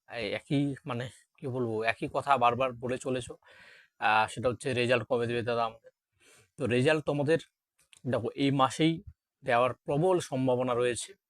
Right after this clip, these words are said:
আমি আগে থেকেই তোমাদের বলে রাখছিলাম, আহ, মানে, আগেই বলেছিলাম বিষয়টা তোমাদের। যারা তৃতীয় সেমিস্টার তারাও খুব ভালোভাবে জানো,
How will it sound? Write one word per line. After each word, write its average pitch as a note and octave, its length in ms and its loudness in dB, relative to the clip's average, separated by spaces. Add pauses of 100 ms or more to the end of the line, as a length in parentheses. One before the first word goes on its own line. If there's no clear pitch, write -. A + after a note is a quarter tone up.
(200)
আমি A#2 200 -8
আগে B2+ 280 4
থেকেই D#3 300 2
তোমাদের D3 300 0
বলে B2 240 2
রাখছিলাম, C3 460 -6 (500)
আহ, G#2+ 80 -6
মানে, A2 140 -2
আগেই B2+ 300 6
বলেছিলাম D#3 520 0
বিষয়টা B2+ 280 0
তোমাদের। A2 320 -6 (420)
যারা A#2+ 440 4
তৃতীয় C3+ 240 -4
সেমিস্টার B2 360 -8
তারাও B2 260 2
খুব D3 220 0
ভালোভাবে D#3 420 2
জানো, D#3 160 -2